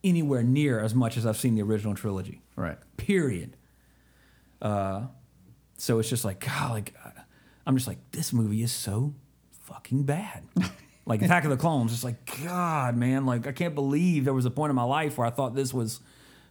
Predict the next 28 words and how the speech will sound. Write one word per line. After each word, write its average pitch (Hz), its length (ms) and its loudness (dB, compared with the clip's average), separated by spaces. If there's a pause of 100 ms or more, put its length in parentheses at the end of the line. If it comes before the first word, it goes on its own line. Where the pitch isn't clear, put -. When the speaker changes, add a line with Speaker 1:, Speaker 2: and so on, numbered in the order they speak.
Speaker 1:
acceptable. 127 720 0 (200)
Speaker 2:
Mm-hmm. 120 300 4 (260)
Speaker 1:
And 139 100 2
it's 131 160 -4
really, 190 320 -2
it's 147 180 -4
just 151 240 -2
not. 147 280 0
Speaker 2:
Well, 147 80 6
Speaker 1:
It's 123 80 2 (100)
Speaker 2:
because 120 180 4
you 110 120 2
just 104 180 -2
came 98 240 0
off 87 180 -2 (120)
of 92 160 -6 (300)
part 98 200 -2
one. 85 280 -4 (160)
Speaker 1:
Yeah. 107 200 0 (480)
Speaker 2:
Yeah. - 220 -8
Speaker 1:
And 110 120 2
you're 110 60 2
just 123 100 -4
like, 135 200 -4
"It's 214 100 -2
gonna 233 220 -2
be 233 100 -4
better." - 320 -8